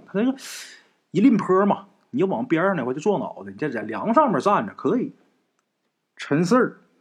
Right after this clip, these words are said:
跟王有山上梁上去，他俩上去之后啊，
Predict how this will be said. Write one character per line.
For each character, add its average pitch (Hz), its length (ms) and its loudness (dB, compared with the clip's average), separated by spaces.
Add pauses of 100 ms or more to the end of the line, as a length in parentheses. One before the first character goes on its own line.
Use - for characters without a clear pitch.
(160)
跟 131 180 -2
王 135 160 0
有 107 120 0
山 143 340 -2 (120)
上 104 280 -2
梁 87 260 -12
上 104 120 -10
去， - 160 -16 (720)
他 269 300 2
俩 240 240 0
上 185 300 0
去 110 100 -6
之 120 160 -2
后 139 260 -6
啊， - 120 -20